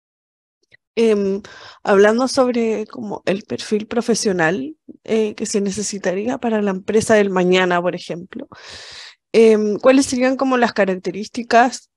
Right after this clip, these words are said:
que debería tener ese profesional y cuáles serían las herramientas que debería entregar la educación? Por ejemplo, em,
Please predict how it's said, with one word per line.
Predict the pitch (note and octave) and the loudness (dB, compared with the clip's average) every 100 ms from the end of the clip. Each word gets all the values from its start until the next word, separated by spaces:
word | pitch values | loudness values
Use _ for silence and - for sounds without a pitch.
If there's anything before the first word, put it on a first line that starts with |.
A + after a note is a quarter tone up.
| _ _ _ - | _ _ _ 0
que | G#3+ | 2
debería | G#3 G#3 G#3 A3+ | 4 2 2 -2
tener | A3 G#3+ G#3+ | 0 -2 -2
ese | B3 A#3+ | -2 -6
profesional | A3 G#3 G#3+ F#3+ G#3 G3 A3 - | -8 -6 -6 -4 -4 -6 -8 -10
y | G#3+ | -4
cuáles | A#3 A3 | -2 -2
serían | B3+ A3+ A3+ | -4 -2 -2
las | A3+ | 0
herramientas | A3+ G3+ G#3 B3 C4 B3 | 0 2 4 2 0 -2
que | B3 | -2
debería | A3+ G#3+ G3+ A3 | 2 2 0 -2
entregar | A3+ G#3+ F#3+ G#3 A#3 | -6 -6 0 0 2
la | A#3+ A#3+ - | 0 0 0
educación? | A3+ G#3 F3+ - B3+ A#3+ | -2 -2 -8 -8 -6 -6
Por | - G3+ | -8 -8
ejemplo, | - G#3 G#3 G#3+ G3+ G3 - - - - - - - - | -2 -2 -2 -6 -4 -4 -6 -14 -20 -20 -20 -20 -12 0
em, | A3+ A3 G#3 G3 F#3+ F#3 - | 2 4 2 -2 -4 -6 -10